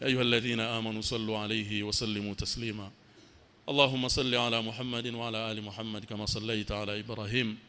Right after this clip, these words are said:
وعلى آل إبراهيم، وبارك على محمد وعلى آل محمد كما باركت على إبراهيم وعلى آل إبراهيم إنك حميد مجيد.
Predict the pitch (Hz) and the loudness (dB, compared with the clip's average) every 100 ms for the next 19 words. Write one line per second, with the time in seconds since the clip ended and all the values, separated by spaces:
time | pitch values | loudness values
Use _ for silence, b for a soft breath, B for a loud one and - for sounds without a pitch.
0 | - - - - - 131 123 120 123 120 | -20 -20 -20 -14 -2 0 2 2 2 0
1 | 117 117 113 123 131 117 120 127 120 113 | -4 -2 -2 2 0 0 -2 2 2 2
2 | 120 113 110 104 104 120 113 104 107 110 | -2 0 0 -2 -4 -4 -2 -4 -2 -2
3 | 110 107 104 - 120 117 110 123 123 117 | 0 -2 -4 -4 -4 -4 -6 -6 -4 -2
4 | 113 107 - 110 110 110 117 107 113 110 | -2 -2 -4 -2 -2 -4 -4 -4 -2 -2
5 | 104 - B B B B - 143 135 135 | -4 -12 B B B B 0 6 8 8
6 | 131 139 123 120 123 120 117 123 117 117 | 8 6 6 4 2 0 0 -2 -2 -2
7 | 117 113 127 117 117 113 110 113 107 104 | -4 -4 -6 -6 -4 -4 -4 -4 -4 -4
8 | 107 123 | -2 -2